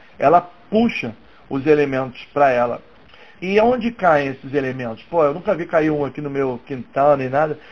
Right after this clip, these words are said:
É, o pessoal, ele projeta já meio que os, os, ou o foguete que levou, ou o próprio satélite, a época que ele vai sair, eles já programam ele pra,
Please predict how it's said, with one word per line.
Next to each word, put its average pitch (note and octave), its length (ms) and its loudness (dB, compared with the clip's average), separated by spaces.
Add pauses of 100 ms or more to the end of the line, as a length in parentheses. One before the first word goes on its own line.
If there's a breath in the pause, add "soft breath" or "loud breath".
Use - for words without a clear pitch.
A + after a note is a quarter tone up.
(200 loud breath)
É, F#3+ 100 -2
o G3+ 140 0
pessoal, G#3+ 500 2
ele G3 160 0
projeta E3 840 -2
já C#3+ 260 4
meio C#3 260 -6
que C#3 200 -4
os, B2+ 420 -6 (100)
os, C#3+ 280 -6
ou F#3 220 4
o - 20 -6
foguete C#3+ 500 -6
que - 120 -10
levou, B2 460 -2 (360 loud breath)
ou F#3 140 6
o G3 40 2
próprio F3 380 0
satélite, C#3+ 580 2
a B2+ 40 0
época C#3 240 -2
que C#3+ 120 -8
ele C3 100 -4
vai B2+ 200 -2
sair, B2+ 180 -4
eles D3 140 -8
já F3+ 100 0
programam D3 720 0
ele D#3+ 260 -2 (320 loud breath)
pra, D#3+ 440 4